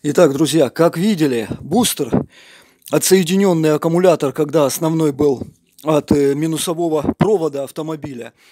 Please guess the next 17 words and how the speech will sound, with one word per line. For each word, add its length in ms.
не 240
запустил, 760
не 160
запустил 580
на 80
холодную 760
двигатель. 680
Поэтому 460
подключил 600
бустер 560
к 240
аккумулятору 1000
и 160
под-, 340
подключил 540
провод 400
минусовый. 680